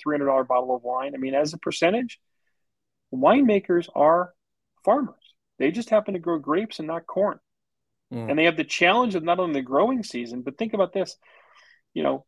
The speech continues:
Speaker 1: a guy in Nebraska harvests his corn and he sells it and he goes down to Florida for a couple months, right? A winemaker who's been sweating out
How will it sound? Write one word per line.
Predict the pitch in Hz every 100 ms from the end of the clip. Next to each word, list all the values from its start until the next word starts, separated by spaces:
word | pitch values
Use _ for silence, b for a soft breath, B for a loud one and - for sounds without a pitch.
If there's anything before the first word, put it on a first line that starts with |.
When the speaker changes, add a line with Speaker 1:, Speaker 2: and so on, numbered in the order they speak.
| -
Speaker 1:
a |
guy | 139 160
in | 220
Nebraska | 196 147 170 208 208 156 147 _
harvests | - 160 185 180
his | 156 -
corn | - 165
and | 151
he | 131
sells | - 170 180
it | 156
and | -
he | 139
goes | 147
down | 151 139
to |
Florida | - 151 170 160 -
for | 120
a | 113
couple | - -
months, | 117 - - -
right? | 139 180 _ _ _ _ _ _ _ _ _ _ _ _ _ _ -
A | 127
winemaker | 160 294 254 151 143 160
who's | 165
been | 160 143
sweating | - - 196 220 214 202 _ _
out | 156 180 -